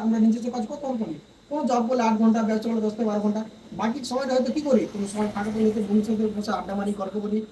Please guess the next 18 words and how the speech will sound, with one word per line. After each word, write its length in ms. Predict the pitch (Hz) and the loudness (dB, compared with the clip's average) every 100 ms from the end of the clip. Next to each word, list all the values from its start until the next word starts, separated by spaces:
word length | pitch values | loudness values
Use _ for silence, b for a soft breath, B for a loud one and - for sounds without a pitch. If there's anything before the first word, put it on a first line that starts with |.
| - | -10
হয়তো 160 | 269 240 285 | -6 -4 -2
পরিবারের 280 | 254 262 254 | 0 0 2
সাথে 120 | 226 | 0
গল্প 120 | 208 214 | 2 0
করে 100 | 220 202 | 0 0
কাটাই। 220 | 190 226 - - - - - - - | -2 -4 -6 -18 -20 -20 -20 -20 -2
তো 60 | 233 302 | 0 0
এই 60 | 285 | 0
যে 60 | 302 269 | 0 0
নিজের 160 | 277 247 | -2 0
সমস্ত 220 | 240 262 247 | 0 0 0
কাজ 100 | 220 214 | 2 2
বজায় 180 | 214 220 | 2 2
রাখার 180 | 214 202 | 0 -2
পর 100 | 185 185 | -4 -4
একশো, 120 | 185 214 | -4 -6
একশো, 140 | 233 202 | -4 -8
দুশো 160 | 208 | -6